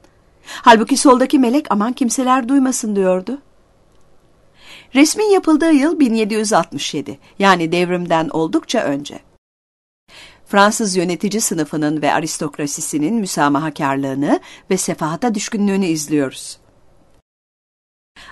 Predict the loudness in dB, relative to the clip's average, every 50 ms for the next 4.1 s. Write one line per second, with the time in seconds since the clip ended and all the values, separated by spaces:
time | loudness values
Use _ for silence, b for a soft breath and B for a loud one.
0 | B B 6 6 6 8 8 8 8 8 10 8 8 6 6 4 4 4 4 4
1 | 4 6 6 6 6 4 2 2 4 6 6 6 6 4 2 2 2 0 2 4
2 | 6 8 8 8 8 4 -4 -4 -4 -4 -4 -2 -2 -2 -2 -2 -2 -4 -4 -2
3 | 0 0 0 0 0 -4 -6 -6 -8 -8 -8 -6 -6 -8 -8 -6 -6 -4 -2 -2
4 | -2 -4